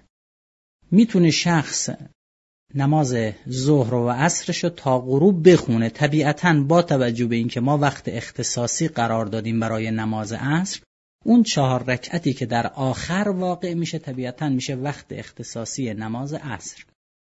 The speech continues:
ولی تا اون موقع می‌تونه نمازها رو بخونه. گرچه در اینجا بعضیا موافق نیستن،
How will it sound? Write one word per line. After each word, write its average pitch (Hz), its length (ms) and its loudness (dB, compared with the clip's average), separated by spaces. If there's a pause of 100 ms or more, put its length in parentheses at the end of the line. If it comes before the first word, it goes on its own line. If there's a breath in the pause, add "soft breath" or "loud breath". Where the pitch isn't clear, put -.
(280)
ولی 170 200 0
تا - 160 -8
اون 233 220 2
موقع 190 260 2
می‌تونه 165 320 -2
نمازها 120 480 -6
رو 156 100 -6
بخونه. 135 400 -10 (800)
گرچه 269 320 0
در 226 160 2
اینجا 226 320 2
بعضیا 202 500 -2
موافق 160 520 -2
نیستن، 151 580 0